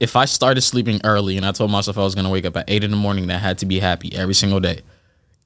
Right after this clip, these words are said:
The days that I started off where I wasn't in a great mood, I felt like something was wrong. Why? Because you constantly, I constantly gave myself a reminder that I needed to be happy. So my brain is like, "Well, you're not in the greatest mood, but this isn't normal." It notices things that aren't normal.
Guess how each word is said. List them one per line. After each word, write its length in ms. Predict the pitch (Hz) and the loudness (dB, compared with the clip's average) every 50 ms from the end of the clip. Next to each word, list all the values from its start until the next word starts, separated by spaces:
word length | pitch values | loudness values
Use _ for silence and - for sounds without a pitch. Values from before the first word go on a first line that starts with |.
| _ - | _ -14
The 160 | 110 110 113 | -8 -6 -2
days 380 | 104 104 123 135 151 180 170 147 | 2 4 4 6 6 4 2 2
that 140 | 143 123 117 | 4 4 4
I 80 | 110 | 2
started 480 | 104 - - - - 98 107 107 101 101 | 0 -2 -4 -4 -2 0 0 2 2 2
off 220 | 101 98 98 - | 2 0 0 0
where 180 | 95 92 90 87 | -2 -2 -2 -2
I 40 | 90 | -2
wasn't 420 | 85 87 92 98 101 101 98 98 | -4 -2 -2 -2 0 0 0 -2
in 100 | 98 95 | -2 -2
a 20 | |
great 280 | 92 92 98 95 82 92 | -2 0 0 -2 -2 -2
mood, 300 | 92 87 87 92 107 131 - _ _ _ _ _ _ _ _ _ _ _ _ _ _ _ _ - | -6 -8 -10 -12 -16 -20 -20 _ _ _ _ _ _ _ _ _ _ _ _ _ _ _ _ -8
I 60 | - | -8
felt 300 | 110 - - - 127 - | -6 -4 -4 -2 -2 0
like 200 | 117 117 110 - | 0 -2 -2 -2
something 300 | - - 104 92 101 95 87 | -4 -4 -4 -4 -6 -6 -6
was 160 | 90 82 85 | -8 -8 -10
wrong. 340 | 90 92 87 80 73 - - - _ _ _ _ - | -10 -10 -10 -10 -12 -16 -20 -20 _ _ _ _ -18
Why? 360 | 92 92 90 90 101 117 135 - - _ _ _ _ _ _ - | -12 -8 -4 -2 -2 -2 -4 -6 -12 _ _ _ _ _ _ -16
Because 360 | 113 107 107 107 107 104 92 98 | -12 -4 -2 0 0 0 0 -2
you 80 | 101 98 - _ _ _ | -4 -6 -8 _ _ _
constantly, 500 | - - 127 120 131 - - 131 110 - | -6 0 2 2 2 2 0 -2 -2 -2
I 60 | 107 | -2
constantly 420 | 101 - - 120 120 - 120 107 98 | -2 0 0 0 0 2 0 2 2
gave 140 | 104 104 | 2 2
myself 320 | 98 95 95 - 107 95 - | 2 2 2 2 0 0 0
a 40 | 95 | 0
reminder 340 | 95 98 104 107 110 107 | 2 2 4 4 4 2
that 120 | 98 98 92 | 2 2 2
I 80 | 90 | 2
needed 240 | 92 92 95 98 95 | 2 2 0 0 0
to 80 | - 95 | -2 0
be 80 | 90 | 0
happy. 300 | 90 101 107 107 - 101 | 2 2 2 2 2 0
So 100 | - - | 0 2
my 140 | 92 90 90 | 2 2 2
brain 320 | 87 90 98 107 110 104 101 | 2 2 2 2 4 2 2
is 100 | 90 95 | 2 0
like, 140 | 95 90 | 0 0
"Well, 260 | 95 95 90 90 87 - - - - _ _ _ | 0 0 0 -2 -2 -4 -10 -18 -20 _ _ _
you're 220 | 98 95 98 101 104 | -8 -2 0 2 2
not 240 | 101 110 117 117 - | 4 4 2 2 2
in 80 | 113 | 2
the 60 | 107 | 0
greatest 400 | 101 92 101 104 107 101 - - | 2 2 2 2 4 2 2 2
mood, 240 | 120 123 131 127 104 | 4 4 4 4 2
but 180 | 98 92 87 - | 2 0 -2 0
this 280 | 104 101 - - - - | 0 2 2 2 2 2
isn't 240 | 117 117 110 113 - | 2 2 2 2 2
normal." 360 | 107 113 107 95 87 82 - | 2 2 2 2 0 -2 -4
It 100 | - 95 | -2 0
notices 480 | 101 101 113 123 127 131 - 131 113 - | 2 4 4 4 4 4 2 2 0 2
things 240 | - 123 120 104 101 | 2 2 2 2 2
that 180 | 107 92 - - | 0 0 0 -2
aren't 180 | 107 110 - - | -2 -2 -2 0
normal. 380 | 98 104 98 90 90 - 85 | 0 0 0 0 -2 -4 -8